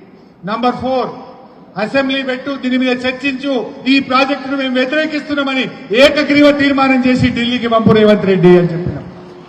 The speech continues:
నంబర్ ఫైవ్, నంబర్ ఫైవ్, అఖిల పక్షాన్ని ఢిల్లీకి తీసుకుపో, నీకు మాట్లాడడానికి భయం అయితే,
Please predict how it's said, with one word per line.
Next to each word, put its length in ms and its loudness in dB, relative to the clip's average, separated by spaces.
నంబర్ 280 0
ఫైవ్, 440 0
నంబర్ 260 0
ఫైవ్, 540 0
అఖిల 340 2
పక్షాన్ని 600 -4
ఢిల్లీకి 280 -6
తీసుకుపో, 400 -8
నీకు 240 -8
మాట్లాడడానికి 580 -4
భయం 240 -4
అయితే, 180 -10